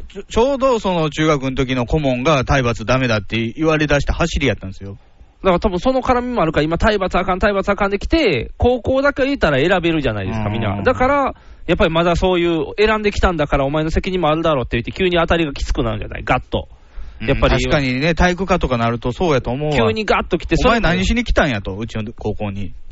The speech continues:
Speaker 1: いきなり。
Speaker 2: とは言われるところはあると思うよ。
Speaker 1: まあ、それはあるでしょうね。
Speaker 2: うん。
Speaker 1: で、今までそんなことは気にせず育ってきてますから。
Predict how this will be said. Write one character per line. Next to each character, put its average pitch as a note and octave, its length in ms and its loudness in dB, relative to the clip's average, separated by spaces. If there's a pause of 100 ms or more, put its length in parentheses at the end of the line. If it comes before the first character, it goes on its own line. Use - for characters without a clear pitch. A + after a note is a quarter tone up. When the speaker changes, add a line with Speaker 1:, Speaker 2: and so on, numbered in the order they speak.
Speaker 1:
い B3+ 100 -2
き C4 120 -2
な A#3 120 2
り。 - 40 4
Speaker 2:
と C#4+ 60 6
は C#4 80 4
言 C4 100 0
わ C#4+ 160 4
れ C4+ 140 2
る B3 240 -2
と A#3+ 120 2
こ G#3+ 100 2
ろ G3 80 4
は G#2 120 2
あ A#2 40 2
る F3 100 -2
と - 80 0
思 G2+ 180 -6
う F#2 60 -8
よ。 D2+ 100 -10
Speaker 1:
ま A3+ 80 0
あ、 G#3+ 40 2
そ C#4 120 2
れ D4+ 60 4
は A#3+ 100 4
あ E3+ 60 2
る E3+ 80 0
で D3 100 0
し A#2 100 0
ょ A2+ 100 -2
う - 20 0
ね。 E3 220 0 (240)
Speaker 2:
う - 40 -4
ん。 - 0 -
Speaker 1:
で、 B3+ 100 2
今 D#4 140 2
ま D4 140 0
で F#3 60 0
そ A3 120 0
ん A3 40 0
な A3+ 60 0
こ G#3+ 60 2
と D#3 80 0
は C#3+ 60 0
気 - 120 -2
に A3+ 120 -2
せ G#3+ 80 4
ず D#3+ 80 0
育 C#3 220 2
っ C3+ 40 -4
て - 80 -6
き - 80 -6
て D3 80 0
ま C3 140 0
す - 80 -10
か B2 80 2
ら。 A2 220 0